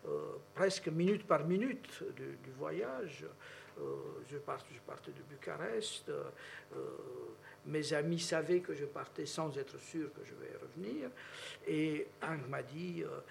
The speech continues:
je t'ai attendu à la gare, euh, qui traverse, quand le train passait à dix heures et demie, le train ne s'arrêtait pas, mais il a vu le train avec lequel je partais. Et, euh, je suis arrivé à Pa-,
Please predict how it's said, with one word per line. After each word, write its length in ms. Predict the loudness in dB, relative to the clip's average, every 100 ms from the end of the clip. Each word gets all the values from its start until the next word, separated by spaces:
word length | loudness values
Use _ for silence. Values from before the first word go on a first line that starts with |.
| -12 -8 -6
je 160 | -4
t'ai 140 | 2 4
attendu 600 | 4 4 4 4 4 4
à 80 | 4
la 140 | 2
gare, 380 | 0 0 0 -4 -10 -18 -10
euh, 140 | -8 -8
qui 100 | -10
traverse, 440 | -6 -4 -2 -4 -4 -8
quand 180 | -4 -4 -6 -8
le 100 | -4
train 220 | -2 -2 -2
passait 460 | 0 -2 0 0
à 80 | 0
dix 220 | -2 -2
heures 100 | -2
et 80 | -2 -4
demie, 220 | -6 -6 -8 -12 -14 -12
le 80 | -10
train 140 | -6
ne 100 | -6
s'arrêtait 400 | -2 -2 -2 -4
pas, 240 | -6 -4 -4
mais 240 | -4 -6 -6 -6
il 120 | 0
a 100 | 0
vu 160 | 2 2
le 120 | 2
train 320 | 0 -2 -2 -4 -12 -12 -10 -8
avec 220 | -8 -10
lequel 260 | -8 -6 -6
je 60 |
partais. 440 | -8 -12 -8 -4 -4 -6 -10 -8 -6 -4 4
Et, 460 | 6 8 6 6
euh, 320 | 4 2 0 -4
je 100 | -2
suis 160 | 4 6
arrivé 320 | 6 2 -2
à 80 | -2
Pa-, 200 | -4